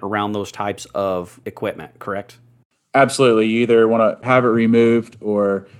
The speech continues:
Speaker 2: you know, take steps to isolate it from the fumigated space.
Speaker 1: Right. Okay. I just, that's very important for everybody to know, uh,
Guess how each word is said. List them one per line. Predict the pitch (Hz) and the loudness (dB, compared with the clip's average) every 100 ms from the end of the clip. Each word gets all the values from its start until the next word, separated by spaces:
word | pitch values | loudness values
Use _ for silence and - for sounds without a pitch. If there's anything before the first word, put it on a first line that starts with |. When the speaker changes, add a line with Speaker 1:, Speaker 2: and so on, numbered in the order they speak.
| - | -16
Speaker 2:
you | 101 | -10
know, | 101 | -10
take | 98 117 | -2 -2
steps | - 113 101 95 | 0 0 0 -2
to | - 107 | -6 -2
isolate | 92 101 - 95 92 | -2 -2 -4 -6 -4
it | - | -8
from | - 98 | -10 -10
the | 92 | -8
fumigated | 101 92 92 87 82 | -8 -8 -8 -8 -10
space. | 92 85 78 - _ _ _ _ | -10 -10 -10 -18 _ _ _ _
Speaker 1:
Right. | 107 92 - | -10 -10 -10
Okay. | 107 101 95 95 | -10 -8 -12 -4
I | 113 | -4
just, | 123 - 131 117 | -4 -8 -10 -4
that's | 113 - | -4 -4
very | 117 123 120 | -4 0 0
important | 107 - 113 98 | -2 -4 -4 -4
for | - 98 | -6 -4
everybody | 104 104 104 | -4 -6 -6
to | 101 | -6
know, | 101 98 | -4 -4
uh, | 98 | -2